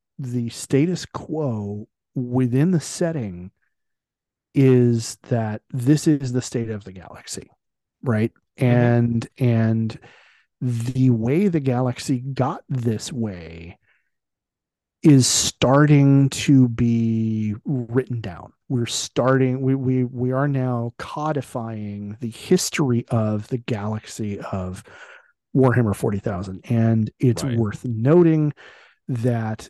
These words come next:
Speaker 1: the history I just gave you is taken from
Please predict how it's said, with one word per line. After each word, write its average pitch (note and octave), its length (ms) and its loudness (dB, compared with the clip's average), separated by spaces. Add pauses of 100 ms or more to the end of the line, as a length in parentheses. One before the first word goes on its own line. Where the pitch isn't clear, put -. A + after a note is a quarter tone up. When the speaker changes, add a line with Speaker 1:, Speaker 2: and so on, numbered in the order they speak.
Speaker 1:
the A#2+ 260 -2
history D#3+ 560 -2
I B2+ 60 -2
just A2 220 -8 (200)
gave F3 400 4
you G2 440 -6 (540)
is C3 300 0
taken B2+ 480 -2
from A2 580 -8